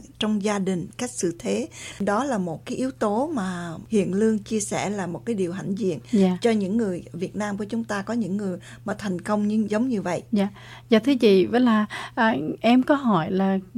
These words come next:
Speaker 2: lúc mà qua đây thì như thế nào, thì anh với chị mà nói qua đây rất là cực.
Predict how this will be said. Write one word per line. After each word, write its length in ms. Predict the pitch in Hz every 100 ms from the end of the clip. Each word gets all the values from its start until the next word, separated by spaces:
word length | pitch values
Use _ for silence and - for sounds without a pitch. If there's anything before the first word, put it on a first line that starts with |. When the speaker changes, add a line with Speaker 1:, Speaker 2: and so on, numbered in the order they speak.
| -
Speaker 2:
lúc 300 | - 254 285
mà 240 | 220 196 196
qua 140 | 233
đây 220 | 240 240
thì 140 | 240 220
như 140 | 226
thế 120 | 262
nào, 420 | 254 214 196 196 196 - -
thì 100 | 220
anh 240 | 208 202 214
với 80 |
chị 240 | 247 214 185
mà 100 | 185
nói 160 | 175
qua 140 | 175 220
đây 140 | 240
rất 200 | 226 294
là 80 | 226
cực. 240 | 196 170